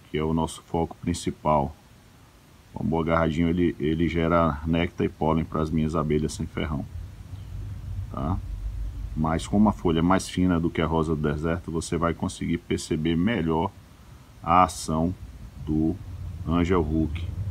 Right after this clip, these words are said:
Quando você faz a pulverização de algum produto na planta, é assim que, que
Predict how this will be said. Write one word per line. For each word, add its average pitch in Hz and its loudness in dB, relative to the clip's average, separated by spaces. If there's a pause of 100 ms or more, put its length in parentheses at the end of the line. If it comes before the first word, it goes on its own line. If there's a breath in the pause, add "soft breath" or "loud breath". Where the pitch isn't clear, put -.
(600 loud breath)
Quando 117 4
você 143 2
faz 117 2
a 104 2
pulverização 90 2
de 87 2
algum 82 0
produto 80 0
na 76 -2
planta, 82 -4 (160)
é - -4
assim 95 -2
que, 117 -2
que 98 -2